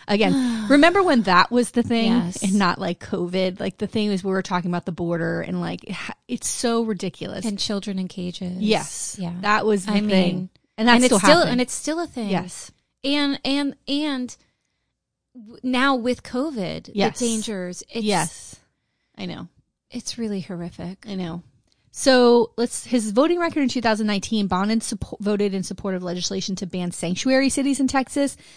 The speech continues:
Speaker 1: Horrible. Legalize open carry, authorize concealed carry on college campuses, require voter I D, permit religious organizations to decline to perform marriage services,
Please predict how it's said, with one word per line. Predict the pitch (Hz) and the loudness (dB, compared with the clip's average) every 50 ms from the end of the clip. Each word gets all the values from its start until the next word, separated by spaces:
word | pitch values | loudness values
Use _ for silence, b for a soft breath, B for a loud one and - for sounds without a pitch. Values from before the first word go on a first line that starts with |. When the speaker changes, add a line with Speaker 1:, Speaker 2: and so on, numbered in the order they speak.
| b b b b b b b b - | b b b b b b b b -12
Speaker 1:
Horrible. | 165 156 156 165 175 208 226 240 254 - B B B B B | -8 -4 -4 -2 0 2 2 2 2 0 B B B B B
Legalize | 220 254 254 247 247 233 226 226 214 | 2 4 4 6 6 6 4 4 4
open | - 202 185 - 196 185 | 2 0 0 0 -4 -4
carry, | - 262 277 285 277 277 277 277 277 285 - - - | 0 0 2 2 2 2 2 0 0 -2 -2 -2 2
authorize | 196 202 208 - 208 196 190 190 180 | 2 2 2 2 0 0 0 0 -2
concealed | - - 190 - - 196 180 175 - | -4 -6 -6 -4 -4 -4 -6 -6 -6
carry | - 196 180 175 165 | -4 -4 -4 -2 -4
on | 165 | -4
college | 165 - - 214 254 311 320 - - | -4 0 2 2 4 4 2 0 0
campuses, | - 302 269 - 277 - 302 277 254 - | 0 0 2 0 0 -2 -2 -2 -2 0
require | 226 214 - - - 214 196 196 190 185 | -2 -2 -2 -2 -2 -2 0 0 0 0
voter | 170 156 185 190 208 226 262 262 | 0 2 2 4 4 4 2 0
I | - 262 269 | 0 -2 -2
D, | 240 262 262 262 269 269 247 B B B B B | -2 0 0 0 0 -2 -4 B B B B B
permit | - - 240 240 254 254 233 - | -2 0 2 4 4 4 2 2
religious | - 214 214 214 208 220 233 294 320 - | 0 0 2 4 4 4 4 4 2 0
organizations | - 254 277 277 269 240 254 254 240 - 277 262 226 - - - | 2 2 2 4 4 4 4 2 2 2 2 0 0 0 -4 -6
to | 190 | -6
decline | 220 - - - 202 185 190 196 | -6 -6 -4 -2 -2 0 0 -2
to | 190 202 | -4 -4
perform | 180 - 190 - 202 190 175 170 175 | -6 -8 -6 -6 -4 -4 -2 -2 -2
marriage | 170 170 180 214 233 247 - | -2 0 0 0 0 0 0
services, | - 294 262 254 277 254 - 302 294 302 262 - | 0 -2 0 0 -2 -2 -2 -2 0 0 0 -2